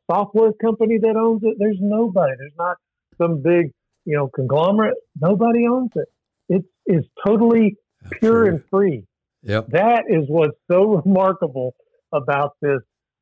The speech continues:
Speaker 1: uh, industry
Speaker 2: Yeah.
Speaker 1: and what we're a part of.
Speaker 2: Yeah, still,
Speaker 1: Love it.
Speaker 2: and still to today, with all of the ability to search and find, we can't, we don't know who wrote that. You know, you
Speaker 1: Yeah,
Speaker 2: got, you got
Speaker 1: yeah.
Speaker 2: the name, but who is that?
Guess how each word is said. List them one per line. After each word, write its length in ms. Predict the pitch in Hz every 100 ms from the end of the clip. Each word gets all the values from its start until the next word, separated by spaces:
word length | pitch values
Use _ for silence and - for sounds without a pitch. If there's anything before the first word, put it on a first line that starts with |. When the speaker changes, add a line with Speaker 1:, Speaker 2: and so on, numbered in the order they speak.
| _ -
Speaker 1:
uh, 140 | 127 -
industry 560 | 139 139 123 - 120 110 _
Speaker 2:
Yeah. 120 | 110
Speaker 1:
and 80 | 127
what 140 | 135 135
we're 160 | 135
a 80 | 120
part 260 | 127 123 120
of. 240 | 120 123 - _
Speaker 2:
Yeah, 200 | 101 95
still, 180 | 85 127 131
Speaker 1:
Love 140 | 147 120
it. 120 | 117 _ 110
Speaker 2:
and 200 | 95 90
still 360 | - 120 120
to 240 | 107 98 85
today, 480 | 92 87 107 110 95
with 280 | 90 90
all 280 | 87 98 101
of 160 | 98 85
the 140 | 90
ability 680 | 82 90 104 104 90 - 95
to 100 | 87
search 440 | - 110 107 104
and 140 | 92 80
find, 420 | 110 107 98 90
we 120 | 85
can't, 320 | 82 101 98 87 _ _
we 100 | 101
don't 340 | 92 104 113 110
know 280 | 98 98
who 280 | 98 113 107
wrote 400 | 92 101 107 -
that. 320 | 73 73 - _ _ _ _ _ _ _ _ _ _ _ _
You 100 | 95
know, 100 | 87
you 120 | 78 -
Speaker 1:
Yeah, 100 | 175
Speaker 2:
got, 200 | - -
you 100 | 110
got 160 | 113 113
Speaker 1:
yeah. 80 | 143
Speaker 2:
the 60 |
name, 400 | 107 120 123 110
but 140 | 95 95
who 180 | 123 131
is 220 | 160 151
that? 260 | 78 -